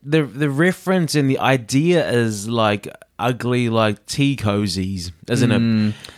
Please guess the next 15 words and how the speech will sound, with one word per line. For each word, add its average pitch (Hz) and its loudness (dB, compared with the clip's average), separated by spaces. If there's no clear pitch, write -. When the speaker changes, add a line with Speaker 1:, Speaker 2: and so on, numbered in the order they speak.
Speaker 1:
And 120 -2
she 135 2
made 131 4
an 127 -2
outfit 117 -2
of 110 2
it, 113 -2
but 131 2
I 147 -2
really 139 2
think 160 -2
the 151 0
outfit 117 -2
looks 139 -2
awesome. 110 -4